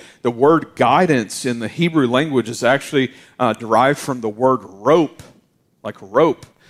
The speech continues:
you know, and, and, and it's like, you know, what is that about? Well, uh, it's because rope was the method of navigation in sailing.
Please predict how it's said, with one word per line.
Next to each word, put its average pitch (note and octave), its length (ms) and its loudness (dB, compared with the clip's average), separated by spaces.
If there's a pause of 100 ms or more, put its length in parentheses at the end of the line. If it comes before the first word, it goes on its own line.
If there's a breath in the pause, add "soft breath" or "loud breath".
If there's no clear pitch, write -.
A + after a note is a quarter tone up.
(160 soft breath)
you A#2+ 100 -6
know, A#2 200 0
and, A#2+ 200 -6
and, A#2+ 240 -4
and B2 140 -4
it's A#2 220 -6
like, A#2 160 0 (100)
you A#2 100 -12
know, G#2+ 140 -6
what G#2 260 -2
is D3 120 -6
that D#3+ 140 4
about? G#2+ 280 0
Well, C3+ 380 2
uh, A#2 120 -8 (320)
it's C3 300 -4
because D3 480 0 (300 loud breath)
rope D3 480 2
was C3+ 580 0 (140)
the D3 100 4
method B2+ 720 0 (100)
of A#2+ 220 -4
navigation B2+ 1120 -2
in A2+ 200 -8
sailing. C3 720 -4